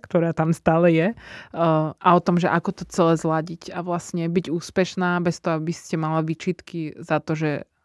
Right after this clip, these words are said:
ste nie dosť dobrá gazdina. S týmto akože toto je môj najväčší deal, s ktorým bojujem. A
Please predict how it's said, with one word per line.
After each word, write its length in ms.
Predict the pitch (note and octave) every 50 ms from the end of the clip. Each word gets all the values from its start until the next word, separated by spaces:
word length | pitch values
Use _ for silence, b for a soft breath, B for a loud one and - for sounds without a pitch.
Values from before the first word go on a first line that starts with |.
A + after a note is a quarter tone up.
| _ -
ste 320 | - - F3 D#3 D3 C3+ - -
nie 240 | D#3 E3 E3+ E3 D#3+
dosť 160 | E3+ D#3 D#3
dobrá 240 | E3 E3 D#3+ E3 D#3
gazdina. 640 | D#3 D#3 D#3 D3+ D3 D#3 - E3 D3 C#3+ C3+ C#3
S 80 | E3 -
týmto 320 | - - F3+ F#3 F3+ F#3
akože 240 | D#3+ D#3+ - F#3+ D#3+
toto 240 | - - D#3+ - -
je 80 | E3+ D#3+
môj 160 | E3 D#3+ D#3+
najväčší 560 | E3 D#3+ D#3 D#3 D#3+ F3+ F#3 - - D#3+ D#3
deal, 160 | D#3 D#3 D#3+
s 80 | - -
ktorým 320 | - - D#3 D#3 D#3 D3+
bojujem. 480 | D#3 D#3 D3+ D#3 D#3 D#3 D#3 D#3+ F#3+ G3+ B B B B B B B B B B B B B -
A 480 | - D#3+ D3+ D3+ D3+ D3+ D3+ D3+ D3+